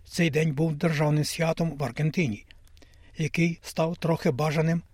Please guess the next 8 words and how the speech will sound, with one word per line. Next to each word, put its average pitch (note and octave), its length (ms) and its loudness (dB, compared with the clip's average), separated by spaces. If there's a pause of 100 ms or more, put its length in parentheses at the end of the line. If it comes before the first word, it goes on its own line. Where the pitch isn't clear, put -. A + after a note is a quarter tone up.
(320)
моральним D3+ 420 2
полегшенням E3 720 -2
для C3+ 240 -4
нації, C#3+ 520 -2 (220)
яка D3 240 -2
бореться E3 480 -2 (260)
з D#3 200 -2
економічними C#3+ 760 -2